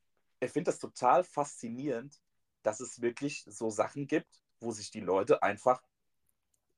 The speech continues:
kollektiv falsch erinnern. Also, ich hätte auch felsenfest geschworen, dass der Monopoly-Mann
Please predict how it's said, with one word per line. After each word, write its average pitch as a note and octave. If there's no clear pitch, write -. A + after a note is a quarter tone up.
kollektiv E3
falsch F3+
erinnern. F2+
Also, -
ich -
hätte -
auch F3
felsenfest C3
geschworen, A2+
dass -
der A2
Monopoly-Mann C3